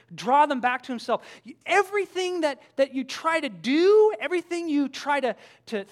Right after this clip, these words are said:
think about that doesn't have anything to do with that specific suffering that you're dealing with,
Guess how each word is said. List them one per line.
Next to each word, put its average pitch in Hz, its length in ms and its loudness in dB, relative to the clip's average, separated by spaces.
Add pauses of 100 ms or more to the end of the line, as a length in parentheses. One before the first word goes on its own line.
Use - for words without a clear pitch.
(120)
think 381 200 -2
about 339 340 0
that 254 240 -6
doesn't 226 320 -6
have 330 560 -6 (100)
anything 349 280 -6
to 302 40 -6
do 269 160 -4
with 349 140 -2
that 262 180 -2
specific - 920 -10
suffering 302 760 -8
that 254 120 -8
you're 220 120 -12
dealing 240 560 -4
with, 190 160 -4